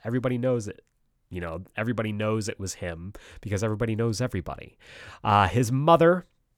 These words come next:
in the aftermath of this, would present him a plane ticket to America, specifically Central City, to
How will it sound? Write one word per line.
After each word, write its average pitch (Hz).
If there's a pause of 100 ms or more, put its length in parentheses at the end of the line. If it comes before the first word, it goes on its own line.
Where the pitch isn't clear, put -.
(420)
in 135
the 139
aftermath 131
of 110
this, 131
would 110
present 110
him 107
a 95
plane 117
ticket -
to 101
America, 117
specifically 120 (320)
Central 139 (140)
City, 58 (540)
to 110